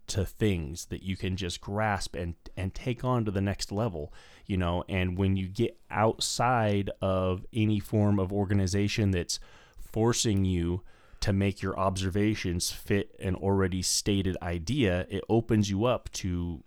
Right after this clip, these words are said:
to the next thing, right? And I think that's kinda what happened here. Like, these ideas, I mean, lots of these ideas go back to, uh, you know, like, B C times or, or Greeks or whatever, like, with the atom, but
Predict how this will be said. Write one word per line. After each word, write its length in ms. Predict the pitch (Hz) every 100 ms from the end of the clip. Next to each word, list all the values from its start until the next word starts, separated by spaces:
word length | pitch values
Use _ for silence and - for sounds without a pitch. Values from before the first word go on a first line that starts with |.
| _ -
to 100 | 104
the 100 | 95
next 260 | 92 -
thing, 300 | - 98 67
right? 240 | 76 82 92
And 120 | 92
I 100 | 90
think 200 | 135 123
that's 180 | 110 -
kinda 220 | 107 90
what 160 | 82 87
happened 340 | 82 - 80
here. 180 | 73 73
Like, 240 | 80 78 - -
these 200 | 117 117
ideas, 640 | 107 104 110 92 87 - -
I 100 | 104
mean, 240 | 95 90 95 - - - - - -
lots 280 | 123 160 131
of 80 | 117
these 200 | 104 98
ideas 460 | 92 92 90 95
go 160 | - 104
back 380 | 104 104 - -
to, 600 | 113 104 101 101 98 -
uh, 480 | 101 98 98 98 95
you 160 | 101 101
know, 220 | 101 104
like, 260 | 104 98 107
B 200 | 123 117
C 240 | - 113
times 500 | - 117 117 85 85
or, 180 | 85 78
or 200 | 90 90
Greeks 420 | 107 127 127 -
or 60 | 87
whatever, 340 | 82 80 82
like, 200 | 85 - -
with 220 | 90 80
the 180 | - 92
atom, 380 | 101 131 78 73
but 260 | 80 80